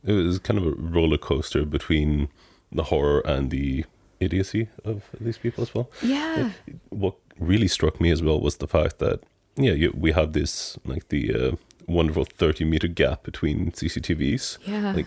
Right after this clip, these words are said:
Speaker 1: perfectly timed there.
Speaker 2: Mm-hmm.
Speaker 1: But this guy obviously had neither thought or, well, either no thought or, uh, no knowledge of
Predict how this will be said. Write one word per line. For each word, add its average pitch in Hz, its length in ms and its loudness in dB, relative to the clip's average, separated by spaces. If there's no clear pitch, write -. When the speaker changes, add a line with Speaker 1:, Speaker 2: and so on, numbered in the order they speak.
Speaker 1:
perfectly - 420 -4
timed - 300 -8
there. 104 300 -2
Speaker 2:
Mm-hmm. 214 340 2
Speaker 1:
But 80 480 0
this - 140 -6
guy 78 260 0
obviously 76 720 -2
had 82 300 -4
neither 82 560 2
thought - 520 0
or, 82 280 4
well, 76 300 -2
either 80 420 4
no 78 180 0
thought 69 360 -4
or, 69 260 -2
uh, 64 160 -2
no 73 160 0
knowledge 78 460 2
of 76 280 -4